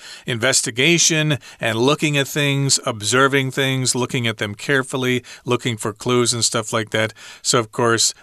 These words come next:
there is a scene where Holmes uses observation,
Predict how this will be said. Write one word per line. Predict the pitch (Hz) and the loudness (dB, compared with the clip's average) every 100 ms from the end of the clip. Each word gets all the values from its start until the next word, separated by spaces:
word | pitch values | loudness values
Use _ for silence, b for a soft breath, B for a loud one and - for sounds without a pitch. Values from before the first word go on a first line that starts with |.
| - | -2
there | 113 | 0
is | 113 | 2
a | 113 | 2
scene | - 120 113 113 107 B B | 2 2 0 -2 -4 B B
where | 117 | -4
Holmes | - 117 113 104 | -2 0 0 -2
uses | 107 127 123 117 | 2 2 4 0
observation, | - 117 113 - 110 117 113 123 117 | 0 0 0 -2 -2 -2 -2 -2 -4